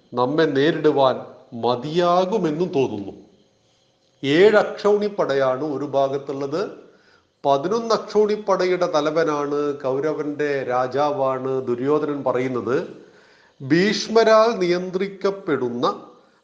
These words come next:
ഭീഷ്മർ സർവസൈന്യാധിപനായ പതിനൊന്ന് അക്ഷൗണിപ്പടക്ക് ഭീമനാൽ രക്ഷിക്കപ്പെടുന്ന, അവിടെ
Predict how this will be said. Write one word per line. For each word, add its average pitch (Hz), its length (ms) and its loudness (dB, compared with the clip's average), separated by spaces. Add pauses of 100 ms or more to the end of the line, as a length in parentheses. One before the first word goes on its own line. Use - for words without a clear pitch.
ഭീഷ്മർ 202 600 -2
സർവസൈന്യാധിപനായ 165 1900 0 (640)
പതിനൊന്ന് 202 500 4
അക്ഷൗണിപ്പടക്ക് 185 1200 0 (500)
ഭീമനാൽ 226 840 2
രക്ഷിക്കപ്പെടുന്ന, 127 840 -6 (480)
അവിടെ 196 640 0